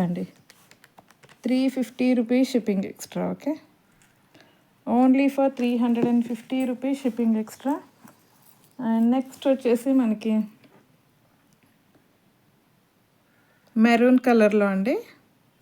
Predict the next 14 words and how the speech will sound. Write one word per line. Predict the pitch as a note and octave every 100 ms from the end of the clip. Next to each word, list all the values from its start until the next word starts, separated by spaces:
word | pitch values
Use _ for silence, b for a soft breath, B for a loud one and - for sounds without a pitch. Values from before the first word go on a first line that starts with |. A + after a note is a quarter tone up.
| b b b _ _ _ _ - _ A#3+ A#3+
ఇది | B3+ B3
కూడా | B3+ C4+ C4
సేమ్ | A3+ D4 C4
కట్టు | A3+ A3 A#3+
తీ-, | A3 G3+
సారీ, | G#3+ G3 F#3+
బేబీ | A3 A3 B3 A#3
పింక్, | G3+ G3 G3
మెరూన్ | F#3+ G3 G3 F#3+
కాదు. | F#3 B3+ - _ - _ _ b b b b _ B3+
పైన | A3 A#3 B3
బీడ్స్ | A#3 A3+ A3 A#3+
వచ్చేసి | A#3 G#3+ G#3+ G#4 E4 A3+
బేబీ | G#3 G#3